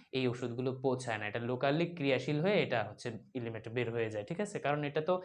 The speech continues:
আপনার পেটের মধ্যে বিক্রিয়াই করে ফেলতেছে। পেটের মধ্যে বিক্রিয়া করে এটা শেষ হয়ে যাচ্ছে, ঠিক আছে? এটা নিস-, দুইটা একসাথে বাইন্ড হয়ে,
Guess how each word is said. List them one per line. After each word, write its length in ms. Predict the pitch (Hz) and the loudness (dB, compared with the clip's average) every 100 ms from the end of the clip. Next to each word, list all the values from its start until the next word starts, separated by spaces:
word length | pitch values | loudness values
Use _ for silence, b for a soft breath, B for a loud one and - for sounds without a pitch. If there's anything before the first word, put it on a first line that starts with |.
| B B - | B B 0
আপনার 300 | 127 147 147 | 0 0 -2
পেটের 240 | 151 151 156 | 0 2 2
মধ্যে 220 | 151 156 | 0 0
বিক্রিয়াই 540 | 151 170 175 151 151 | 0 -2 0 4 4
করে 200 | 151 135 | 6 2
ফেলতেছে। 460 | 123 127 117 117 - B B B | 2 0 0 -4 -6 B B B
পেটের 200 | 143 147 | -2 0
মধ্যে 200 | 151 151 | 0 0
বিক্রিয়া 360 | 156 165 160 | 0 2 4
করে 240 | 147 147 143 | 4 6 4
এটা 140 | 139 | 4
শেষ 300 | 135 151 147 | 0 0 2
হয়ে 100 | 135 | 0
যাচ্ছে, 320 | 123 117 - | 0 -2 -4
ঠিক 180 | 117 175 | -6 -2
আছে? 260 | 196 190 120 | -2 0 -2
এটা 120 | 123 | 0
নিস-, 360 | 127 127 127 131 | -2 -2 -4 -8
দুইটা 360 | 123 131 143 | -4 0 2
একসাথে 320 | 135 - - | 2 0 -2
বাইন্ড 320 | 135 120 127 131 | 4 4 4 4
হয়ে, 240 | 156 196 | 4 4